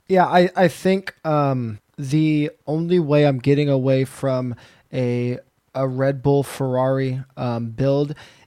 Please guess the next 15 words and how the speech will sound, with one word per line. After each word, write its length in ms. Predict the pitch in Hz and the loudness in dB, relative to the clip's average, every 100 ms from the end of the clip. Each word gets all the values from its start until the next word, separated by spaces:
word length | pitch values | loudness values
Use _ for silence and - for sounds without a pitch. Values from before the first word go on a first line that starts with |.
| _ | _
is 460 | 151 143 131 117 - _ _ _ - | 2 2 2 -2 -10 _ _ _ -18
with 500 | 143 135 165 - - _ _ _ - | -4 2 2 0 -16 _ _ _ -4
Alpine, 580 | 147 151 - 160 170 165 | 0 0 0 0 0 -2
and 200 | 156 143 | -2 -2
I 80 | |
think 360 | 131 - 151 139 | -4 -4 -4 -2
the 140 | 151 | -4
way 300 | 139 143 143 | 0 0 0
to 760 | 135 - - 143 143 139 135 123 - _ _ - | -2 -8 -4 0 0 0 -2 -4 -10 _ _ -10
maximize 680 | 143 143 147 - 151 147 135 | -4 -4 -4 -6 -4 -4 -4
the 80 | 127 | -8
points 400 | - 147 147 - | -6 -6 -6 -8
in 160 | 151 | -6
that 200 | 139 - | -6 -6
situation 840 | - 139 - 127 135 160 - 208 | -6 -6 -4 -4 -4 -4 -4 -6